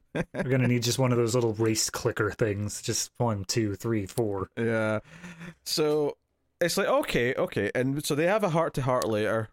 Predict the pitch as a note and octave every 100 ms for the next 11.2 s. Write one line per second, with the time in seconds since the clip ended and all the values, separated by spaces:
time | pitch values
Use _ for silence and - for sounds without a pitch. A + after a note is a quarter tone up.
0 | - A2+ A2 G#2+ G#2 G#2 E3+ F#3 - -
1 | D3+ - D#3 C#3+ C#3+ C#3+ C3+ B2 - A#2+
2 | A#2 C3 B2 B2+ B2+ B2 B2+ B2 B2+ C3+
3 | - - C3+ G3+ A#2+ G#2+ A2 G#2 - A2
4 | G#2+ A#2+ C#3 A#2+ A2 G#2+ B2 C3 A#2+ A#2
5 | G2+ G2+ G#2 A#2+ C3 - _ _ - G#2+
6 | G#2 G2+ G2 G#2 F3 A#2+ - A#2 A2+ -
7 | B2 A2+ B2+ A#2 - C3 C3 C#3 C#3 _
8 | _ _ _ - C#3 B2 D#3+ G3 - D#3+
9 | D3+ C3 C#3 B2+ B2 A#2+ B2 A#2+ _ _
10 | _ _ C3 B2 A#2 C3 B2 A2 A#2+ G#2+
11 | G#2+ A2+